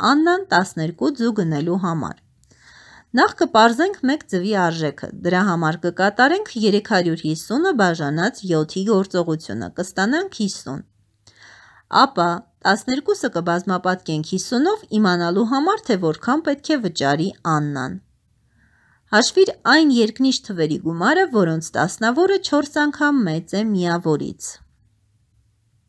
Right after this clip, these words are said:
Դա քառասուն մեկն է կամ ութսուն երկուսն է։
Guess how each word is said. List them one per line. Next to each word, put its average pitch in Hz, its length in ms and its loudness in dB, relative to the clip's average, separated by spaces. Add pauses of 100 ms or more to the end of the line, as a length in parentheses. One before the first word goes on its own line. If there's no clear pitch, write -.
(2500)
Դա 285 160 6
քառասուն 247 640 2
մեկն 160 440 -2
է 156 120 -2
կամ 294 300 -2
ութսուն 247 440 -2
երկուսն 151 640 -4
է։ 123 40 -6